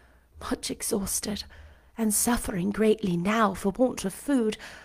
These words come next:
I turned aside into a lane and sat down under the hedge. Ere many minutes had lapsed, I was again on my feet, however, and again searching something,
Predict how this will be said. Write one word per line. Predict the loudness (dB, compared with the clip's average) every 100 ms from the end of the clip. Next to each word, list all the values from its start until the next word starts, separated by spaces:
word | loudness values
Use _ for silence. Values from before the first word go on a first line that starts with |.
| -8
I | -6
turned | 2 4 6 4
aside | 2 4 4 4
into | 2 2
a | 4
lane | 4 4 2
and | 0
sat | 2 0 0 0
down | 2 4 2
under | 2 2 2
the | 0
hedge. | -2 -4 -4 -12 -16 -20 -20 _ _ 0
Ere | 4 8
many | 8 8 8
minutes | 6 6 4 -2
had | -2 4
lapsed, | 4 4 0 -4 -8 -10 -16 -18 -12 -2
I | 2
was | 6
again | 6 6 4 4
on | 2 2
my | 0 0
feet, | -2 -4 -4 -12 -18 -20 _ _
however, | 2 6 8 6 0 -6 -8
and | -2
again | 2 6 6 4 0 -2
searching | 2 4 4 2 -4 -2
something, | -2 -4 -4 -4 -6